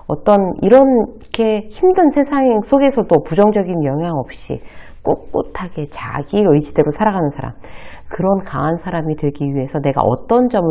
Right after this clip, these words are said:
보완해야 되는지 오늘 한번 체크해 보도록 하겠습니다. 첫 번째, 어, 강한 사람은요, 감정 관리에 능합니다.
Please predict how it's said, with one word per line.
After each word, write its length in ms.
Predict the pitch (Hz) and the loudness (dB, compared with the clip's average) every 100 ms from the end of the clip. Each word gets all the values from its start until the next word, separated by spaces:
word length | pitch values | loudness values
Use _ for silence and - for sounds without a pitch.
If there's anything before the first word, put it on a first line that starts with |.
| 156 | -2
보완해야 500 | 143 156 170 165 143 | -2 0 0 -2 -4
되는지 560 | 135 127 120 - 214 - - - - | -4 -6 -8 0 0 0 -12 -14 -8
오늘 280 | 143 143 | -6 -6
한번 340 | 143 131 147 143 | -8 -8 -10 -10
체크해 460 | - 302 - 254 175 | -10 -10 -8 -8 -6
보도록 360 | 123 120 - | -4 -6 -4
하겠습니다. 500 | 202 202 - 214 - - - - - - - - - - - - - - - - | -4 -4 -10 -16 -14 -16 -16 -18 -18 -20 -20 -20 -20 -20 -20 -20 -20 -20 -20 -6
첫 160 | - - | -2 2
번째, 320 | 170 - 123 - - - - - - | 0 0 -8 -8 -20 -20 -20 -18 -8
어, 200 | 151 139 | -4 -4
강한 240 | - 139 185 | 0 2 2
사람은요, 460 | 190 170 156 208 233 - - - - | 0 -2 -2 -2 -4 -8 -18 -14 -6
감정 460 | 147 175 196 214 | -2 0 2 0
관리에 360 | 196 127 135 156 151 | -2 -6 -2 -2 -2
능합니다. 640 | 139 139 131 107 101 - | -6 -8 -12 -14 -18 -18